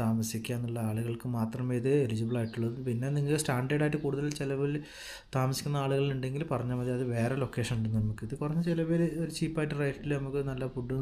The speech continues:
സാധനങ്ങളൊക്കെ കൊടുക്കാൻ പറ്റിയ, എൻജോയ് ചെയ്യാൻ പറ്റിയ ഒരു സ്ഥലമാണ് ഞാനിപ്പോൾ നിങ്ങൾക്ക് കാണിച്ചു തന്നത്. അപ്പോൾ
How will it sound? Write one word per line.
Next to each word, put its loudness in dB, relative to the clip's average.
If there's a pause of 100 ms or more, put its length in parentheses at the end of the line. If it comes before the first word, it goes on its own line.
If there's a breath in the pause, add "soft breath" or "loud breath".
സാധനങ്ങളൊക്കെ 0
കൊടുക്കാൻ -2
പറ്റിയ, -2 (540 loud breath)
എൻജോയ് 4
ചെയ്യാൻ 4
പറ്റിയ 2
ഒരു -2
സ്ഥലമാണ് 2
ഞാനിപ്പോൾ 0
നിങ്ങൾക്ക് 2
കാണിച്ചു -2
തന്നത്. 0 (1080 loud breath)
അപ്പോൾ 0